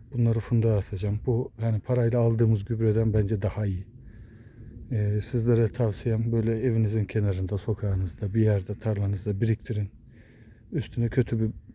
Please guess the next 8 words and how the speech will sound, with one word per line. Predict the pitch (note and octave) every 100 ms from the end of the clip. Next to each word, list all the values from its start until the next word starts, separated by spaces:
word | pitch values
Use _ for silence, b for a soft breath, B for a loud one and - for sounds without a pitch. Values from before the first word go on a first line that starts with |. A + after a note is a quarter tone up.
| C3
branda, | A2 G#2 G2 G#2+
naylon | G#2+ G2+ G#2 G#2
bir |
şey | - B2+
atsanız | A#2+ - A2 G2+
yetiyor. | A2+ - A2+ A2
Yağmurda | B2+ B2+ B2 A2+ C3
açın. | A#2+ A2 -